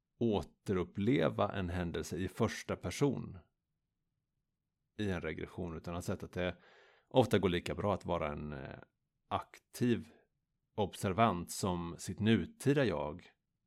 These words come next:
i en, i en tidigare händelse. Dels för att det hjälper att få en rationell distans till händelsen, men också för att kunna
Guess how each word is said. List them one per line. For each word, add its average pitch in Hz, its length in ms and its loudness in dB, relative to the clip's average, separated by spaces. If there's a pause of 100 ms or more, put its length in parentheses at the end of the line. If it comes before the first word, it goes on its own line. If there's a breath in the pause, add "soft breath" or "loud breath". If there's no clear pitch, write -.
(280)
i 98 180 -2
en, 80 280 -4 (440)
i 117 80 4
en 113 120 4
tidigare 78 340 2
händelse. 82 500 -4 (1700)
Dels 110 480 0
för 104 100 0
att 90 140 -2
det 95 100 2
hjälper 90 300 0
att 90 140 0
få 92 260 0
en 87 340 -2 (340 soft breath)
rationell 85 800 -2
distans 104 760 -2
till 151 180 0
händelsen, 90 520 0
men 85 160 -6
också 98 280 -6
för 110 140 0
att - 340 0
kunna 98 200 0